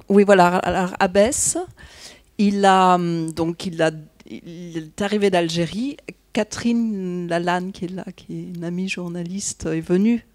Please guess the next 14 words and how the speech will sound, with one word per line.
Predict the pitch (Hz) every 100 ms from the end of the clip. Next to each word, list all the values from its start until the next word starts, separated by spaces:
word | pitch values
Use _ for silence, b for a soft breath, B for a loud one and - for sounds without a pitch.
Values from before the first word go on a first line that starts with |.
| _ -
euh, | 165 - - 62
à | -
ce | 170 -
moment-là, | 175 175 175 190 202
et |
donc | 160 165 -
elle | 170 165
l'a, | 170 170 175 196
elle | 165 175
l'a | 170
rencontré | 175 175 185 - 240
aussi. | 226 - - 277 _ b b b b b b b b _ -
Et, | 196 196 196
hum, | 196 196 196 196 190